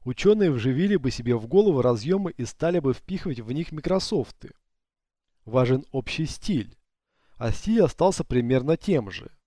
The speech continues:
Коты были наемниками, нигилистически настроенными технофетишистами и очень любили делать окружающим гадости. Тот, который появился в дверном проеме чердака с коробкой дискет от Фина,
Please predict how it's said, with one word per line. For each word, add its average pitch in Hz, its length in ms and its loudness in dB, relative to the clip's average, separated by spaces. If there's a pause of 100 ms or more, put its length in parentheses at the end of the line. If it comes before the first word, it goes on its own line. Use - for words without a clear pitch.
(1040)
Коты 139 320 0
были 127 220 2
наемниками, 131 880 -2 (220)
нигилистически 127 760 -2
настроенными 135 840 0 (160)
технофетишистами 135 1300 -4 (580)
и 131 80 -6
очень 131 320 -2
любили 139 380 -2
делать 135 280 0
окружающим 120 800 0
гадости. 147 640 0 (1120)
Тот, 226 180 2
который 160 380 6
появился 147 540 6
в 135 40 4
дверном 143 400 0
проеме 143 400 4
чердака 131 640 0 (420)
с - 120 -20
коробкой 131 400 0
дискет 131 380 -2
от 143 120 0
Фина, - 440 -8